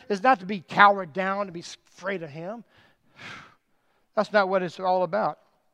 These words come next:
You need to respect him, give him reverence for who he is and what he can do.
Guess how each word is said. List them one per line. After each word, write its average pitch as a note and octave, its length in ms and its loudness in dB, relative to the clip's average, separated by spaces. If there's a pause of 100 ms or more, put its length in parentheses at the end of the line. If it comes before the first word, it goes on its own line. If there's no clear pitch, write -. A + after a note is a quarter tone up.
(2500)
You F3 140 -10
need G3 180 -6
to F3+ 300 -12
respect G#3+ 480 4
him, G3+ 400 -2 (160)
give F#3+ 180 2
him F#3+ 200 -4
reverence G#3 240 2
for F3 160 -4
who A3+ 220 -4
he G#3 260 2
is G#3+ 180 2 (200)
and D#3+ 160 -14
what F#3+ 180 -2
he F3+ 240 -8
can D#3 420 -10
do. D3+ 240 -14